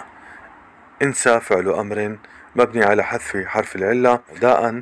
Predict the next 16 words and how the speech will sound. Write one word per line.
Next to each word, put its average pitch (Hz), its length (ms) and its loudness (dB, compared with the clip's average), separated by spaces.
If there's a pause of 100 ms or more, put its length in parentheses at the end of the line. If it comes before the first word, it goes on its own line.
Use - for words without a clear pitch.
(540)
مفعول 101 460 -2
به 113 200 -6
منصوب 95 440 -4
على 87 260 -2
نصبه 90 280 -8
الفتحة. 127 540 -4 (760)
ودواء 107 580 4 (140)
الواو 101 400 2
حرف - 300 -8
عطف 131 320 0
ودواء 95 720 0
اسم - 240 -10
معطوف 98 400 -6
على 101 200 -2
داء 127 220 2
منصوب 123 520 -4